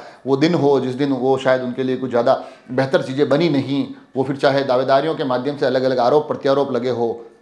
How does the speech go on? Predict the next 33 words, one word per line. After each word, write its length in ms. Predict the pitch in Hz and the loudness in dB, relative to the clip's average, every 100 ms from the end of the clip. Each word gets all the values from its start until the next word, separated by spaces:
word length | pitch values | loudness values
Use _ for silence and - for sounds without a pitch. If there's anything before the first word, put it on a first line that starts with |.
| _ - | _ 0
या 100 | 131 | 2
फिर 380 | 135 170 117 - - _ _ _ _ _ _ _ _ _ _ _ _ | 4 2 0 -8 -20 _ _ _ _ _ _ _ _ _ _ _ _
कई 140 | 147 160 | 2 6
बार 460 | 170 175 - - 123 | 4 2 -2 -6 -4
लोगों 200 | 135 147 | 0 0
ने 80 | |
कहा 300 | 139 127 143 | 0 0 2
कि 120 | 135 135 | 0 -4
इस 100 | 123 | -2
बार 420 | 135 135 120 - | 0 2 -2 -6
चुनाव 300 | 123 131 135 | -2 0 0
इनके 200 | 123 123 | 0 -4
लिए 100 | 127 | -4
इतना 160 | 123 113 | -4 -6
आसान 320 | 117 139 143 | -4 -2 -2
होगा 300 | 107 117 151 | -2 0 2
नहीं, 220 | 123 123 | 0 -4
मगर 160 | 147 165 | -6 -6
इन 140 | 170 | -6
तमाम 320 | 147 147 175 143 | -4 -2 0 2
बातों 240 | 131 160 | 2 0
के 80 | 156 | -6
दौर 240 | 127 135 | 0 0
में 100 | 147 | 0
वो 120 | 139 139 | -2 -4
कभी 260 | 143 147 | -4 -4
भी 200 | 160 - 131 | -6 -6 -2
असहज 600 | 156 139 127 143 139 139 - _ _ 107 | 0 0 0 0 0 -6 -16 _ _ -8
नज़र 280 | 113 147 | 0 2
नहीं 240 | 135 123 127 | 2 -4 -4
आए, 240 | 107 110 107 - _ _ _ _ _ _ _ _ _ _ | -4 -6 -10 -20 _ _ _ _ _ _ _ _ _ _
क्योंकि 200 | 123 123 | -8 -2
शायद 420 | 120 131 143 127 | 2 2 2 -2